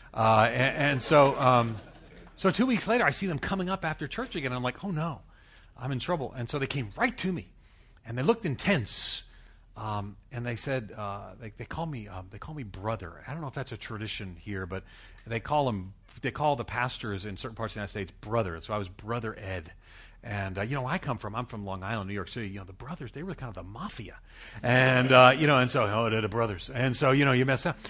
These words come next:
But they come, they, "Brother Ed," they said, "Can we talk to you again for a second?" I said, "Sh-," I said, "Sure." I said, "Sure." He said, and, and they said to me, and they said, "Pastor, we just wanna, brother, we just wanna thank you." And they said, "For not robbing us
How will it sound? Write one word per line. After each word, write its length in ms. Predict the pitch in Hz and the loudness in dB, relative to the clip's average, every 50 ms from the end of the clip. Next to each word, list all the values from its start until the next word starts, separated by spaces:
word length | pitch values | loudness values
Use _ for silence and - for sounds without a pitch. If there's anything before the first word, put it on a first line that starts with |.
| - - - | -14 -10 -2
But 60 | - | 2
they 100 | 147 147 | 4 4
come, 180 | 143 165 170 143 | 4 4 0 0
they, 100 | 135 123 | 0 -2
"Brother 340 | 113 - 170 180 165 156 160 | 0 4 4 4 6 6 6
Ed," 120 | 156 147 | 4 4
they 80 | 131 120 | 2 0
said, 180 | - 147 127 | -2 -2 -4
"Can 120 | - - 131 | -4 -6 -6
we 100 | 139 127 | -6 -2
talk 220 | - 139 131 - | 0 0 0 0
to 80 | - 160 | 0 -2
you 80 | 143 | -2
again 160 | 135 131 143 131 | -2 -2 -4 -6
for 60 | - | -4
a 20 | |
second?" 160 | - 139 117 | -8 -10 -8
I 20 | - | -8
said, 100 | 107 87 | -8 -8
"Sh-," 200 | - - 117 104 | -8 -8 -8 -10
I 40 | 92 | -12
said, 160 | - - 104 - | -12 -10 -10 -8
"Sure." 280 | - 151 196 254 240 - 107 | -4 -4 -4 -4 -4 -10 -16
I 40 | 92 | -16
said, 160 | - 104 101 | -16 -16 -14
"Sure." 160 | - 185 196 _ - - - - - - - | -14 -16 -16 _ -20 -20 -20 -20 -20 -18 -12
He 40 | |
said, 180 | - 135 123 113 - | -6 -6 -6 -6 -8
and, 100 | - 123 | -14 -14
and 160 | 127 - 127 | -12 -8 -6
they 100 | 123 127 | -6 -4
said 200 | 117 - 185 202 - | -4 -4 -4 -6 -6
to 60 | 131 | -6
me, 200 | 117 107 98 - - | -10 -10 -10 -12 -14
and 160 | 107 113 117 - - | -14 -14 -14 -14 -14
they 140 | 117 107 | -12 -10
said, 220 | 101 - 131 123 - - - - - - _ - | -8 -8 -8 -10 -10 -12 -20 -20 -20 -20 _ -16
"Pastor, 300 | - 139 139 135 - 135 | -12 -12 -10 -10 -10 -8
we 100 | 123 139 | -8 -8
just 160 | 143 131 - | -10 -10 -10
wanna, 220 | 123 110 101 90 - - _ - _ - | -10 -10 -10 -10 -12 -16 _ -20 _ -4
brother, 220 | 123 123 123 120 | -2 -2 -2 -2
we 100 | 113 127 | -4 -4
just 140 | 127 - - | -6 -6 -8
wanna 140 | 117 101 - - - | -10 -10 -10 -10 -8
thank 260 | 123 110 101 - - | -8 -8 -8 -10 -14
you." 80 | 87 85 - - - - - - - - - - - - - - - - - | -16 -20 -20 -20 -20 -20 -20 -20 -20 -20 -20 -20 -20 -20 -20 -20 -20 -20 -18
And 100 | - 104 | -16 -14
they 40 | - | -12
said, 120 | 120 107 | -12 -10
"For 120 | 98 120 113 | -10 -8 -8
not 180 | 120 117 101 - | -6 -8 -8 -10
robbing 540 | 120 110 113 113 113 131 139 131 147 143 135 | -12 -10 -8 -4 -4 -4 -4 -4 -6 -6 -6
us 260 | 139 139 - - | -8 -8 -8 -10